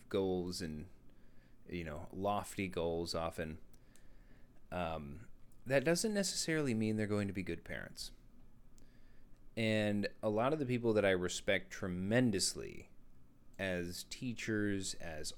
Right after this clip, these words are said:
artists, as, um, you know,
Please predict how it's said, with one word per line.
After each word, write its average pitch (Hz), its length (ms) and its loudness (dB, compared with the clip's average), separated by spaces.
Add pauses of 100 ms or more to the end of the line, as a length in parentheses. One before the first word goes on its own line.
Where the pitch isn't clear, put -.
(100)
artists, 110 840 6 (520)
as, 87 640 2 (120)
um, 73 560 -6 (840)
you 85 100 -6
know, 65 220 -6